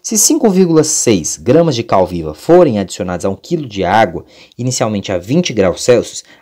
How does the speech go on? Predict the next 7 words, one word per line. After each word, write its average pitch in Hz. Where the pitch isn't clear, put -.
a 123
temperatura 220
final 147
da 98
água 95
com 101
cal, 110